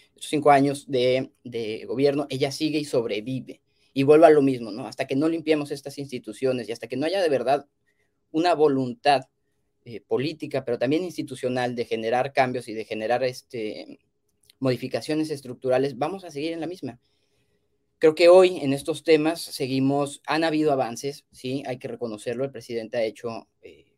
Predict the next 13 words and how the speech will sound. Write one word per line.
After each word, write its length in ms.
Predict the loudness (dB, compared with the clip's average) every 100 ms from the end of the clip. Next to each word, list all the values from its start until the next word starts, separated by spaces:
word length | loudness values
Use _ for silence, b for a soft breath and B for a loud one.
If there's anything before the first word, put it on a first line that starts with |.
| _
varias 360 | -8 -4 -6 -4
cosas 400 | -6 -4 -6 -2
muy 180 | 0 2
importantes 640 | 0 -4 -4 -6 -8 -6
para 360 | -4 -4 -4 _
que 140 | -16
esta 180 | -14 -16
situación 500 | -16 -12 -10 -6 -4
mejore, 400 | -4 -2 0 0
pero 260 | 0 -2 -2
también 500 | -2 2 2 0 -8 _ _ _
seguimos, 640 | -8 -6 -2 -2 -4 -8 -14
eh, 500 | -14 -12 -12 -14 -20